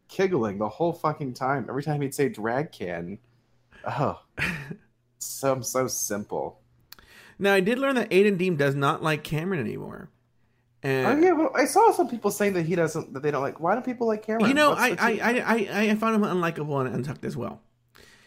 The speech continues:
Speaker 2: It, it seemed, um, very, um, like, bitter Betty. I'm not gonna lie, like, like, bitch, like, I think someone called him out, like, "You're in the top six of RuPaul's Drag Race."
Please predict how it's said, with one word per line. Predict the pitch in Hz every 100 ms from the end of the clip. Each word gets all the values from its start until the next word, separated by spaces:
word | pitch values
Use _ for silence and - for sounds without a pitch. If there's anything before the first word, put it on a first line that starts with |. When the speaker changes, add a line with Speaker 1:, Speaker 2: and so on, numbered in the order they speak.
| _ _ -
Speaker 2:
It, | 165 -
it | 170 156
seemed, | - 208 196 202 208 202 214
um, | 151 147 139 135 127 123 104 _ _ _ _ _ _ _ _ _ _ _ _ _ _ -
very, | 143 170 170 180 185 196 202 208 - _ _
um, | 143 131 127 120 117 110 - _ _ _ _ _ _ _ -
like, | 151 - - 127
bitter | 180 208
Betty. | 147 143 135 - - _ _ _ _ _ _
I'm | 147
not | 175
gonna | 196 170
lie, | 170
like, | 165 139 -
like, | 151 151
bitch, | 202 202
like, | 175 170
I | 180
think | 233
someone | 233 214
called | 202 202
him | 190
out, |
like, | 180 165 -
"You're | - 202 359
in |
the | 415
top | - - 220 233
six | - 208 214 -
of | 139
RuPaul's | 131 156 180 185 175 147
Drag | 143 117 160 131
Race." | 113 -